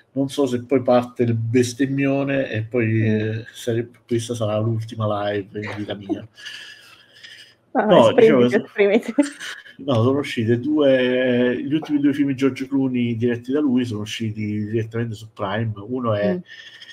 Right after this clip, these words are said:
Speaker 1: Eravamo, eh, ragazzi in barca.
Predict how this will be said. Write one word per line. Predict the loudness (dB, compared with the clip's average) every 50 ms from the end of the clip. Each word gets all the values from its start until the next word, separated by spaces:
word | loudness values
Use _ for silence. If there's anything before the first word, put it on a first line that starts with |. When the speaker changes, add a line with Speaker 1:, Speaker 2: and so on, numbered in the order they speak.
| -20 -20 -20 _
Speaker 1:
Eravamo, | -6 -2 0 0 2 2 2 2 2 2 2 2 2 2 2 0 0 -2 -6 -8 -6
eh, | -4 -2 -2 -2 -2 -2 -2 -4 -4 -6 -6 -6 -8 -8 -8 -8 -6
ragazzi | -2 0 0 0 0 -2 -4 -4
in | -2 0
barca. | 0 0 -2 -4 -8 -8 -4 -2 -2 -2 -4